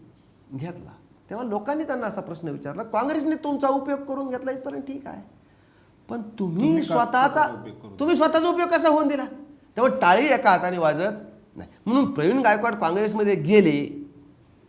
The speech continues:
Speaker 1: म्हणजे काँग्रेसने प्रवीण गायकवाडला नेलं का प्रवीण गायकवाड काँग्रेसमध्ये, प्रवीण गायकवाड काँग्रेसमध्ये गेले, याचं उत्तर आता येत्या काळामध्ये आपल्याला मिळेल. आणि म्हणून तुम्ही जे म्हणता की प्रवीण गायकवाड आता काँग्रेसमध्ये गेले, तर
Speaker 2: त्यां-,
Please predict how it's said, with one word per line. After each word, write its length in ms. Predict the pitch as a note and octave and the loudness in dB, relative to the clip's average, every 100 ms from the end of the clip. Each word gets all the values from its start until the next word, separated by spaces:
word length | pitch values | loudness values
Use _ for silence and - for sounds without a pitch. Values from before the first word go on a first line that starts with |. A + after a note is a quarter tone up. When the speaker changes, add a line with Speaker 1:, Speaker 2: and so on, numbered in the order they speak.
| _ _ _ _ _ | _ _ _ _ _
Speaker 1:
म्हणजे 140 | D#3+ G3+ G#3 - | -2 -2 -2 0
काँग्रेसने 560 | D#3+ E3+ F#3+ A#3 A3+ C4+ | 2 4 4 4 4 2
प्रवीण 280 | C4 A#3+ B3 | 6 6 6
गायकवाडला 480 | A#3 A#3 A#3 A#3 | 2 4 2 2
नेलं 540 | A#3 A3+ C4+ B3+ G#3+ G#3+ - - - - | 4 6 6 8 6 2 -4 -14 -18 -6
का 60 | E3 | -6
प्रवीण 420 | - C3 D3 B3+ | -6 0 2 4
गायकवाड 220 | B3 A#3 | 4 4
काँग्रेसमध्ये, 640 | A3 F#3+ F#3+ F#3 E3 D#3 D3+ | 0 -2 -4 -6 -6 -8 -8
प्रवीण 360 | F3 D3+ D3+ | -8 -8 -6
गायकवाड 320 | C3 C3+ C#3 C3+ | -4 -4 -4 -6
काँग्रेसमध्ये 520 | C3 B2+ B2+ A#2+ A#2+ | -6 -8 -10 -10 -8
गेले, 240 | A#2 B2+ - - - _ _ A2 | -8 -10 -12 -20 -20 _ _ -6
याचं 200 | A#2 A2+ | -6 -4
उत्तर 260 | C3+ C3+ C3+ | -8 -6 -8
आता 160 | B2 | -6
येत्या 200 | B2+ B2 | -6 -6
काळामध्ये 340 | A#2+ B2 B2 A#2+ | -8 -6 -6 -8
आपल्याला 240 | A#2 A#2+ | -8 -6
मिळेल. 360 | B2 B2+ A#2+ B2 - - | -6 -6 -8 -12 -20 -16
आणि 120 | A2+ C#3 | -10 -8
म्हणून 320 | C#3+ F3+ - - - - _ _ _ _ - | -6 -6 -8 -16 -20 -20 _ _ _ _ -6
तुम्ही 160 | C#3 | -2
जे 100 | F3+ | -2
म्हणता 260 | F3 C#3 B2+ | -2 -4 -6
की 340 | B2+ C3+ C3 B2+ - - | -8 -10 -10 -12 -14 -10
प्रवीण 200 | C3 C#3 | -6 -4
गायकवाड 280 | A#2+ B2 | -6 -6
आता 140 | B2 A#2+ | -10 -12
काँग्रेसमध्ये 540 | A2 A2+ A2 A#2+ A2 | -12 -10 -10 -10 -10
गेले, 240 | G#2+ A2 A2 | -8 -10 -8
तर 40 | |
Speaker 2:
त्यां-, 240 | D#3+ E3 | -4 -4